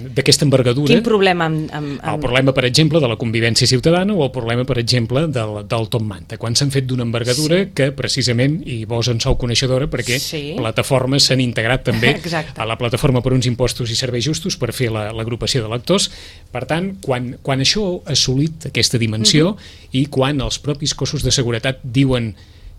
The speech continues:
Speaker 1: que això, que qui prometi allò directament que això es pot arreglar,
Speaker 2: Sí.
Speaker 1: promet...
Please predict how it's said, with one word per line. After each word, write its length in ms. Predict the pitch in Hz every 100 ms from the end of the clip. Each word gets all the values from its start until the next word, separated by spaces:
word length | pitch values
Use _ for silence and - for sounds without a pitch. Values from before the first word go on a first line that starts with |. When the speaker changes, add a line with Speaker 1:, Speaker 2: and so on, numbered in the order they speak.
| -
Speaker 1:
que 100 | 117
això, 560 | - - 139 131 127 131 - - -
que 160 | 117
qui 140 | 135 131
prometi 680 | 120 117 147 160 135 101 - - -
allò 240 | - 107 104
directament 640 | 110 113 - 120 120 117
que 80 | 117
això 140 | - 123
es 80 |
pot 220 | - 120 113
arreglar, 460 | 104 107 123 120 -
Speaker 2:
Sí. 360 | - 160 135 147
Speaker 1:
promet... 600 | 123 123 127 - -